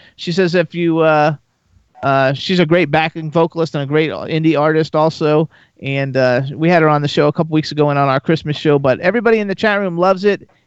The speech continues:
and, uh, I, I think that you're gonna be very successful. And again, you know, everybody who, like, follows me on Twitter and stuff, we're, we're all about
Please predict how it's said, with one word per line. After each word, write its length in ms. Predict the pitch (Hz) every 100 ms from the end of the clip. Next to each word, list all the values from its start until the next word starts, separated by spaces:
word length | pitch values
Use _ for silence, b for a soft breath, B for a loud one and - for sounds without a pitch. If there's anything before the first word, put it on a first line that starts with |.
| _
and, 420 | 139 147 143 143
uh, 360 | 147 135 131 139 - _ _ -
I, 240 | 139 -
I 40 | 165
think 200 | 190 180
that 160 | 190 180
you're 60 |
gonna 120 | 170 170
be 120 | 160
very 280 | 160 196 190
successful. 800 | - 180 190 180 - 180 180 165
And 140 | 156
again, 420 | 151 190 180 175
you 100 | 170
know, 100 | 170
everybody 360 | 170 180 180 170
who, 160 | 170
like, 200 | 165 156
follows 360 | - 170 165 160
me 120 | 170
on 100 | 165
Twitter 240 | - 175 165
and 100 | 160
stuff, 200 | 147 156
we're, 160 | 160
we're 220 | 147 165
all 180 | 165 165
about 320 | 151 160 151